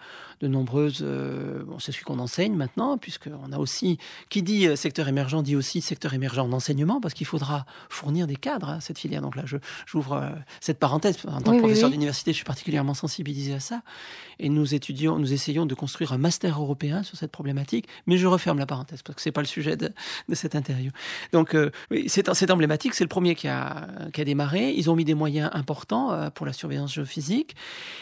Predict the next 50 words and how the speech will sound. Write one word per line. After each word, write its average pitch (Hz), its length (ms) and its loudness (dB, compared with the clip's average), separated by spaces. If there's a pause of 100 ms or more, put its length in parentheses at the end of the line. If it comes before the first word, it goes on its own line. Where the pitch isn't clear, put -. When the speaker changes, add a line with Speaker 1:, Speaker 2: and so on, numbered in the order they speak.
(120)
Speaker 1:
et 180 220 6
c'est 185 180 2
le 165 120 6
seul 269 340 4
sur 185 120 0
lequel 233 280 4
on 180 120 4
ait, 160 240 6
euh, 147 140 0
ce 143 140 -2
recul-là. 139 760 2
On 131 220 -2
a 127 80 -4
plus 160 220 -2
maintenant 139 400 0
de 135 180 -2
douze 185 260 0
ans 214 120 6
d'injection. 170 680 0 (220)
Speaker 2:
Donc 240 140 6
c'est - 240 2
une, 254 180 4
euh, 226 140 6
Speaker 1:
Alors, 180 160 10
je 175 80 4
vais, 185 80 10
Speaker 2:
une 247 80 10
Speaker 1:
je 233 60 6
Speaker 2:
zone 302 180 8
de 254 80 8
gaz 247 180 6
naturel, 262 420 4
c'est - 120 2
Speaker 1:
vous 170 80 4
Speaker 2:
ça ? 254 200 8 (120)
Speaker 1:
Alors 185 140 6
voilà, 185 320 6
euh, 147 320 2
en, - 200 -4
en 175 60 2
fait, - 300 0
euh, 151 280 -2 (1040)
à 143 60 -4
cet 269 180 -2
endroit-là, 156 380 2
la 208 100 2
compagnie, 147 600 0
euh, 127 100 -2
norvégienne 135 880 -4
Statoil 165 640 -4